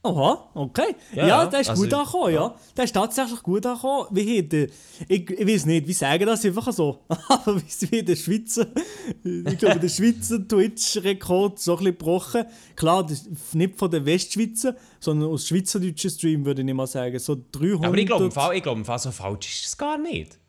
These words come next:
Speaker 1: Nein, ich weiß es eben auch nicht. Ich kann das nicht sagen, aber wie, ich weiß nicht, was Peak ist,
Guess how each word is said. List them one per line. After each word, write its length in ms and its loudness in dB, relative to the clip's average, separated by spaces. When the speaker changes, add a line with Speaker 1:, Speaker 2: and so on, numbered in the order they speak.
Speaker 1:
Nein, 120 0
ich 60 -2
weiß 160 2
es 100 -2
eben 160 2
auch 140 2
nicht. 220 0
Ich 80 -2
kann 120 0
das 120 -2
nicht 160 0
sagen, 220 2
aber 200 0
wie, 240 4
ich 80 0
weiß 160 2
nicht, 120 0
was 200 0
Peak 260 2
ist, 160 0